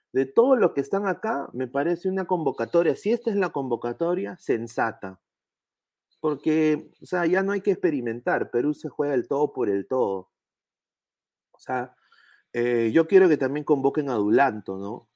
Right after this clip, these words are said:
Pero obviamente, pues, el señor Gareca nunca se la va a jugar por un jugador de esa magnitud. Creo que sería importante quizás no llevar a Araujo y llevar a Dulanto. No sé qué piensan ustedes,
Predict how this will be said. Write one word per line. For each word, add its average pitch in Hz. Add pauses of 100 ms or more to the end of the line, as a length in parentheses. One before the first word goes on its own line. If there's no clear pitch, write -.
Pero 107
obviamente, 131
pues, 123
el 107
señor 107
Gareca 127
nunca 127
se 110
la 107
va 113
a 117
jugar 117
por 104
un 110
jugador 107
de 104
esa 107
magnitud. 95 (840)
Creo 120
que 120
sería 113
importante 120
quizás 113
no 117
llevar 113
a 110
Araujo 107
y 104
llevar 98
a 104
Dulanto. 104 (440)
No 101
sé 101
qué 101
piensan 98
ustedes, 92